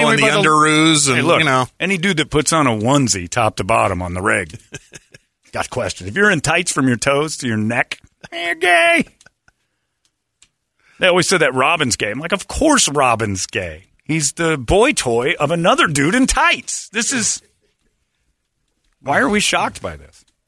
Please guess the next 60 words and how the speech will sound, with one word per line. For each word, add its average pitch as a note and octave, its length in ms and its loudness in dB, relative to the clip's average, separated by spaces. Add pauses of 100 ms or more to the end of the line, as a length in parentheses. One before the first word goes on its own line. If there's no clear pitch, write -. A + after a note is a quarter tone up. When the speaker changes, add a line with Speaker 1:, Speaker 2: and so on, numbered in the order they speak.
(160)
Speaker 2:
But A#2 140 -2
anyway, D2+ 380 -6
I A#2+ 100 0
can't B2+ 200 -2
believe A2+ 200 0
Mark's G#2 400 -2 (440)
insensitivity G#2 760 -2
to D#2+ 80 -12
my E2 140 -10
coming E2+ 320 -6
out. E2 200 -12 (1000)
Speaker 1:
That's G#2 160 -10
all F2+ 60 -8
right. F2+ 40 -8
We'll G2 100 -4
get G2+ 120 -2
H F2+ 180 -4
R F2 160 -6
in F2 60 -12
here. F2+ 220 -14
Speaker 2:
So G2 180 -16
trust - 320 -12
me, E2 80 -16
Mark. D2 240 -20
It's - 120 -20
all F#2 360 -8
part F2 180 -6
of D#2+ 80 -10
the - 80 -20
show D#2 240 -12
now. C#2+ 120 -16 (920)
They G2 120 -8
can't C3+ 200 -2
come C3 140 -4
get A2 220 -4
us - 220 -16 (220)
if G2 200 -12
I'm F2+ 80 -8
gay. F#2 260 -10 (680)
So - 120 -16
I E2+ 40 -8
can E2+ 80 -8
say A2 160 2
whatever F2+ 260 0
I E2+ 40 -2
want. F#2 220 -4 (440)
<laughs> - 420 -20
See - 100 -10
what G#2+ 80 -4
I'm G2+ 60 -8
doing? A2 240 -6
But A2 100 -2
I A#2 60 -4
just A#2 160 -6
have A2 160 2
to G2+ 60 -10
blow G#2+ 180 0
a G2 40 0
few F#2 160 -6
dudes. E2+ 380 -8